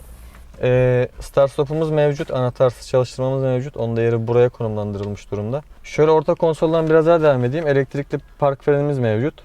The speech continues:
Şurada kameralarımızı aktif etmek için tuşumuz mevcut. Burada drive modumuz var. Hatta bakın şöyle göstergelere geçelim.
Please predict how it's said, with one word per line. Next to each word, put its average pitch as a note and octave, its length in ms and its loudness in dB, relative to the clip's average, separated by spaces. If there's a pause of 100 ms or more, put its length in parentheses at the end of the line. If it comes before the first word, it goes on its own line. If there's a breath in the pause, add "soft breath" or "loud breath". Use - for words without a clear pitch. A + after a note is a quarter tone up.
(420 soft breath)
Şurada C3 240 -2
kameralarımızı C3+ 680 2
aktif A#2+ 380 -2
etmek B2+ 280 -4
için C3 240 -6
tuşumuz A2 360 -6
mevcut. A#2+ 360 -2 (560 soft breath)
Burada B2+ 260 0
drive C3 200 4
modumuz C3+ 500 0
var. A#2+ 160 0 (140)
Hatta A#2 340 0
bakın A#2+ 280 -2
şöyle A2 340 -2 (520 soft breath)
göstergelere A2+ 640 0
geçelim. G#2 420 -6